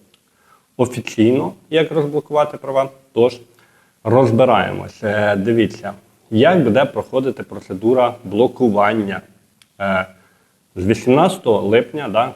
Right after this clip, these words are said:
коли закінчиться оцих шістдесят днів, якщо не приймуть закон про те, щоб продлити,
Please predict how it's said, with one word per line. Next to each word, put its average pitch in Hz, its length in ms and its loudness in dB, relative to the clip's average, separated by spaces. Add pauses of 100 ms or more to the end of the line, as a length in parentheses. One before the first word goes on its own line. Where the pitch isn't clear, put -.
коли 117 200 0
закінчиться 104 640 -6
оцих 98 280 -8
шістдесят 104 600 -6
днів, 127 260 0
якщо 110 400 -4
не 107 120 -2
приймуть 110 420 -4
закон 101 340 -10
про 101 180 -14
те, 107 280 -2
щоб - 280 -12 (360)
продлити, 101 680 0